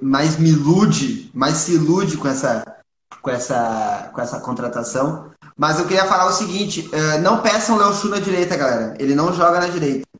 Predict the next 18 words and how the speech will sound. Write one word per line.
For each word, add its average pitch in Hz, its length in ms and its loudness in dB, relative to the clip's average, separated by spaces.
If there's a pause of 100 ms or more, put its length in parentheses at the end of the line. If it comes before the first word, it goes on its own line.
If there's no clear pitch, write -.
(240)
Ele 127 140 -6
não 135 180 0
joga. 135 360 2 (340)
Poderia 214 480 4
funcionar? 180 640 0
Poderia. 175 440 2
Pô, 165 160 0
ele 135 120 2
é - 20 -4
canhoto, 175 600 2
puxar 135 280 -2
pra 160 160 0
dentro, 156 380 0
bater 135 280 -2
a 139 60 2
gol. 139 500 -2 (260)
Mas, 135 600 2 (120)
ah, 139 520 4